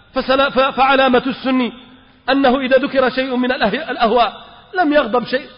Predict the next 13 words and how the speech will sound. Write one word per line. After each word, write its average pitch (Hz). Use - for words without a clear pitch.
لم 269
يغضب 233
لشيء 269
منها، 226
لأنه 285
يفرح 254
ويكون 294
مسرورا. 262
لماذا؟ 302
ل-، 320
لأن 285
هذا 262
التحذير 247